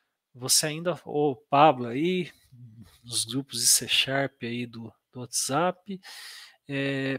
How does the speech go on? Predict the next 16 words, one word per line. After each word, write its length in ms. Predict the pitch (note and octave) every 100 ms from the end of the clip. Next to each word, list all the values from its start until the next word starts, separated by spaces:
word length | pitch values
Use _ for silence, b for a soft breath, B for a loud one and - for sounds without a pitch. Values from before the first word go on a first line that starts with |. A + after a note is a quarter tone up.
| -
passa 280 | F#3+ - G3
batido, 720 | G3+ - A#3+ B3 F3+ C#3 B2
você 760 | B2+ D3 - F3+ F3+ F3 E3+ D#3
não 200 | E3+ F#3
vê 600 | C3+ F3 A3+ G#3+ F3+ C#3+
e 300 | B2+ C3 C#3+
você 280 | D3 - -
fala, 260 | - D#3+ - _
"Putz, 600 | F#3 A3+ - - A#2 A#2+
mas 400 | B2 C3 B2+ A2
se 100 | -
eu 40 |
soubesse 840 | - G3+ C#3 B2+ D#3 G#3 - -
que 100 | F3
tinha 300 | D#3+ - F3
isso, 760 | C#3+ F3 G#3 - C4 C4 G#3+ D3+